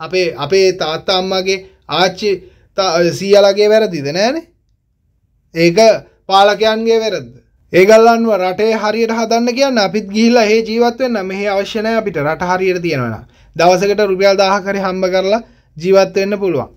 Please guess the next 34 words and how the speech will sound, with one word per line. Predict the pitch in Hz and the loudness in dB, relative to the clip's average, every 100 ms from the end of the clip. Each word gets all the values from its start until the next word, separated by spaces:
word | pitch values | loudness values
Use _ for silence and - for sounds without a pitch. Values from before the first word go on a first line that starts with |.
| _ | _
කවුද | 190 226 262 277 | 4 4 4 2
මේ | 254 | 2
රටේ | 254 247 233 | 0 0 -6
සතුටින් | - 208 202 226 285 269 | -4 -4 -4 -4 -4 -4
ජීවත් | 262 247 208 175 | -2 -2 -2 -4
වෙන්නේ? | 143 131 | -8 -2
කියන්න | 208 247 277 | 2 4 4
බලන්න. | 262 285 294 285 _ _ _ _ _ | 2 2 -2 -10 _ _ _ _ _
ඕනනම් | 131 180 233 233 | -6 0 2 2
තානාපති | 196 226 220 226 | 2 2 2 2
කාර්යාලේ | 233 233 240 233 208 | 4 4 4 2 -2
නිලධාරීන් | 214 233 233 240 | -2 0 0 -2
සතුටින් | 214 226 233 220 | -4 -4 -4 -4
ජීවත් | 220 220 220 | -2 -2 0
වෙයි | 214 180 | 0 0
ළමයි | 175 190 185 | 0 0 0
දරු | 185 185 | 0 2
පවුලත් | 185 185 175 - | 2 2 0 -2
එක්ක. | 143 - 110 - _ _ _ _ _ | -6 -8 -16 -18 _ _ _ _ _
අපේ | 135 175 165 | -4 0 0
පඩිත් | 160 160 143 | 0 -2 -2
අරගෙන. | 139 113 101 - _ _ _ _ _ - | -2 -4 -8 -18 _ _ _ _ _ -6
අපි | 123 170 | -2 2
නම් | 202 202 | 2 2
සතුටින් | 208 208 220 208 | 0 0 -2 -2
ජීවත් | 214 208 208 | 0 0 0
වෙනව | 214 202 185 | -2 -2 -2
නෙවෙයි. | 190 175 - _ _ _ _ - | -4 -8 -12 _ _ _ _ -10
අපි | 135 170 | -4 -2
ඉතින් | 180 | -2
අපේ | 170 185 | 0 0
කර්මයට | 180 180 185 196 185 175 | 0 -2 0 0 0 -2
ජීවත් | 175 160 143 | 0 0 -2
වෙන්නේ. | 135 113 107 | -8 -8 -10